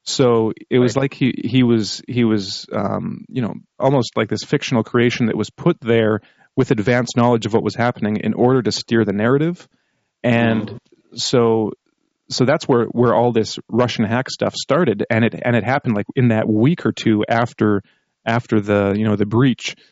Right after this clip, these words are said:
Speaker 1: of the, of the D N C servers. So
Speaker 2: Mm-hmm.
Speaker 1: it, it really does look like that's, that's when the, the idea was hatched. And then it's just been,
Speaker 2: Mm-hmm.
Speaker 1: they've had to stick with it ever since. And it's,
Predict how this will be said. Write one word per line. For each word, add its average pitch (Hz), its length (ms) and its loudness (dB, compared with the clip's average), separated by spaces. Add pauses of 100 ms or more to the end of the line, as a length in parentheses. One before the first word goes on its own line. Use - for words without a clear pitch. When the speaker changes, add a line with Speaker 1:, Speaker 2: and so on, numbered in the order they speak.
(160)
Speaker 1:
of 107 200 -4
the, 104 180 2
of 98 80 -4
the 107 60 -2
D 107 160 2
N 107 80 0
C 101 300 -2
servers. 107 580 0 (440)
So 113 480 0
Speaker 2:
Mm-hmm. 95 300 -2
Speaker 1:
it, 113 180 -2
it 120 180 0
really 131 260 2
does 117 180 0
look 117 220 0
like 107 160 0
that's, 117 400 0
that's 120 220 0
when 113 200 0
the, 101 380 0 (100)
the 110 140 0
idea 110 320 2
was 98 160 -2
hatched. 135 500 -4
And 113 160 -2
then 123 100 2
it's - 140 -2
just - 240 -6
been, 110 120 2
Speaker 2:
Mm-hmm. 107 180 -2
Speaker 1:
they've 120 180 -2
had 117 160 0
to 104 60 -2
stick - 340 -2
with 123 120 -2
it 101 120 -2
ever 117 220 0
since. - 420 -4 (320)
And 127 120 0
it's, - 160 -6